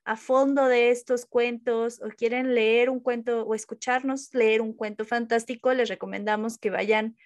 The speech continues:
a nuestras redes sociales. El live está grabado en I G T V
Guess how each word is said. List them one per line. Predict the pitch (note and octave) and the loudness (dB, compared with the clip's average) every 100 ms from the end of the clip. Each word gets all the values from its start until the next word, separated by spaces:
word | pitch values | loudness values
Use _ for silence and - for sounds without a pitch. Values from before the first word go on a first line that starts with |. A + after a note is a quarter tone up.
| _ - | _ -8
a | G#3+ | -6
nuestras | G3+ - G3+ | -6 -4 -4
redes | G#3+ A3 A3+ | 0 0 0
sociales. | B3 C4+ C4 C#4 G4 - | -2 0 0 0 -2 -2
El | A3+ A3+ | 0 2
live | A3 A3 A#3+ | 2 2 0
está | A#3 A#3 A3+ A3 | -2 -2 -2 -2
grabado | A3 A3+ A3+ A#3 B3 D#4+ - _ _ _ _ - | 0 0 2 2 0 -2 -6 _ _ _ _ -10
en | A3 A3+ | -6 -6
I | A3+ | -4
G | C4+ | -4
T | B3+ C4 | -2 0
V | C4 F4+ | 0 0